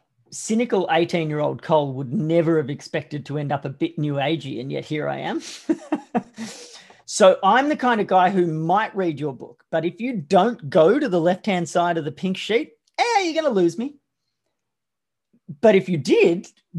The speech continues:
at least dabble over there, then you might get me, right? And so what I've noticed with the Thought Leaders curriculum, and one of the things I've learned from Matt, is not to be so presumptuous about your audiences to think that you know them completely.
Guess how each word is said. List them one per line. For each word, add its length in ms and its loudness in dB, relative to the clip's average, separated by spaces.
at 160 0
least 240 -4
dabble 400 -2
over 180 -10
there, 200 -6
then 180 -2
you 80 -2
might 280 -2
get 240 -4
me, 220 -20
right? 240 -6
And 180 0
so 480 2
what 220 2
I've 220 4
noticed 500 -2
with 300 -6
the 140 -10
Thought 280 0
Leaders 300 -4
curriculum, 560 -10
and 100 -8
one 120 -6
of 40 -8
the 60 -14
things 240 -8
I've 180 -4
learned 320 -6
from 320 -8
Matt, 360 -6
is 160 -6
not 220 0
to 80 -10
be 100 -4
so 300 2
presumptuous 680 -6
about 260 -6
your 200 -6
audiences 540 -8
to 100 -12
think 240 -4
that 100 -8
you 140 -8
know 240 -8
them 180 -8
completely. 540 -10